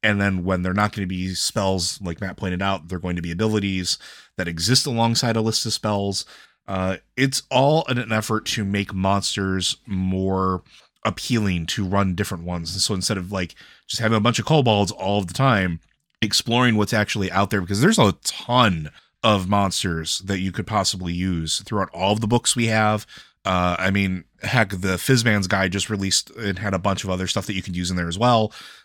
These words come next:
Uh, there's tons of creatures, and they're trying to encourage people to, to feel safe enough to branch out and to sort of try new things while still giving D Ms the sort of agency to be dangerous,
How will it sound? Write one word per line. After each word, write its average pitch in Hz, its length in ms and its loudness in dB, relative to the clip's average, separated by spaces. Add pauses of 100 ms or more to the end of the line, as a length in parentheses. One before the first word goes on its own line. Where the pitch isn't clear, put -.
Uh, 92 260 0
there's 98 240 0
tons 117 380 -2
of 101 100 -4
creatures, 98 460 -4
and 95 240 -2
they're 98 80 0
trying 113 300 -2
to 107 80 2
encourage 98 580 -2
people 98 260 -6
to, 90 320 -6
to - 140 -8
feel 95 180 -6
safe 156 380 -2
enough 98 340 -2 (320)
to - 160 -2
branch 104 440 0
out 104 440 4
and 92 300 0
to 98 180 -4
sort 92 240 -2
of 87 160 -4
try 104 460 2
new 95 220 0
things 85 600 -4 (400)
while 98 220 2
still 101 240 0
giving 95 400 0
D 98 160 0
Ms 95 320 0
the 98 320 -2
sort 98 180 -4
of 90 100 -6 (120)
agency 95 560 -2
to 85 340 -6 (400)
be 107 160 0
dangerous, 95 720 2